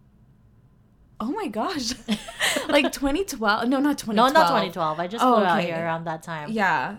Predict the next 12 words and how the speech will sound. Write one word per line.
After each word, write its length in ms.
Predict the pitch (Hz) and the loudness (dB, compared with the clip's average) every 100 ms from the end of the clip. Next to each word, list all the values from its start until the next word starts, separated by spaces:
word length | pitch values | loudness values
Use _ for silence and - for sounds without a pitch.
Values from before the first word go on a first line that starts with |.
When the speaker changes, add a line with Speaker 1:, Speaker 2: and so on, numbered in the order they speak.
| - | -14
Speaker 1:
Okay, 280 | - 240 220 | -8 -4 -2
no. 220 | 240 240 | -2 -2
Speaker 2:
Twenty 340 | 240 247 254 262 | -2 -2 -2 -4
fifteen? 320 | - - 269 | -8 -6 -4
Speaker 1:
Fifteen. 600 | 247 - 247 202 147 170 - - | -4 -4 -4 -4 -6 -10 -16 -14
Yeah, 240 | 202 226 196 | -2 0 0
so 200 | 208 214 | -2 -6
five 400 | 226 220 262 226 | -4 -2 -4 -4
years. 540 | 202 185 - 214 - - - - - - _ | -4 -4 -6 -10 -14 -16 -18 -20 -20 -20 _
Okay. 380 | - 330 196 - | -6 -2 -2 -4
Speaker 2:
<laughs> 760 | _ _ - - - - - 294 277 311 - | _ _ -20 -20 -16 -10 -8 -8 -8 -8 -4
Speaker 1:
So, 320 | 320 214 143 | 0 2 0